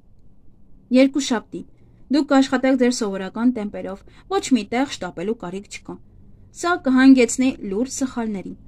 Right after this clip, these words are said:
Գործնական բանակցությունները հաջող կանցնեն։ Երեքշաբթի։ Դուք պետք է ուշադրություն դարձնեք ձեր ընտանիքին և ընկերներին։ Կարող եք զբաղվել առօրյա խնդիրներով։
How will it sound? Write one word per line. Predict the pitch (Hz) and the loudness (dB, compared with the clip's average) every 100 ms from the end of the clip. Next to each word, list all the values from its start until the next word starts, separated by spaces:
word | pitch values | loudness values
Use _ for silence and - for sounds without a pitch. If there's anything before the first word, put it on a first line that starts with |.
| - | -10
Գործնական | 254 247 247 277 302 339 | 2 4 4 2 4 2
բանակցությունները | 262 226 233 247 254 247 285 294 277 - - - - | 2 0 -4 -8 0 2 2 -2 -6 -16 -20 -20 -6
հաջող | 226 190 196 - | -4 -4 -8 -10
կանցնեն։ | - 143 - - - - - - - - - | -14 -12 -12 -14 -18 -20 -20 -20 -20 -10 0
Երեքշաբթի։ | 294 330 - 294 269 156 - - - | 0 0 0 -2 -4 -8 -12 -8 2
Դուք | 269 269 | 2 4
պետք | 240 - | 0 2
է | 247 | 0
ուշադրություն | 240 240 247 254 339 | 0 -2 -2 0 2
դարձնեք | 285 277 285 262 254 | 2 0 0 0 0
ձեր | 240 202 | -2 -4
ընտանիքին | 190 185 190 190 277 277 | -6 -10 -12 -2 4 6
և | 247 208 | 6 0
ընկերներին։ | 185 208 175 175 - - - - - - - | -8 -10 -10 -10 -14 -16 -20 -20 -20 -20 -6
Կարող | 285 330 | -2 0
եք | 339 240 | 0 -2
զբաղվել | 214 196 214 240 | -4 -2 -2 -2
առօրյա | 220 208 180 202 | -4 -6 -6 -8
խնդիրներով։ | 240 233 - 107 95 92 | -6 -6 -6 -10 -12 -16